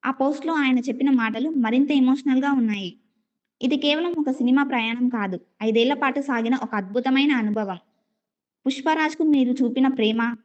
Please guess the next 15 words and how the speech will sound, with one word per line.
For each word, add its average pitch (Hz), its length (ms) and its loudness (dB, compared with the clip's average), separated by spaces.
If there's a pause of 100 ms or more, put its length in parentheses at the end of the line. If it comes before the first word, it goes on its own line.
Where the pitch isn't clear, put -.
(220)
మాకు 240 260 0
మరింత 254 420 4
ధైర్యాన్ని 262 440 2
ఇచ్చింది. 214 420 -2 (680)
ఈ 277 120 0
పాత్రను 294 480 0 (360)
మీరు 269 220 4
ఇంతగా 254 380 4
గుండెల్లో 269 400 0
పెట్టుకోవడమే 254 640 0 (120)
ఈ 262 100 4
విజయానికి 254 520 0 (200)
అసలు 254 260 0
బలం. 202 260 -2 (480)
అంతేకాదు, 247 560 0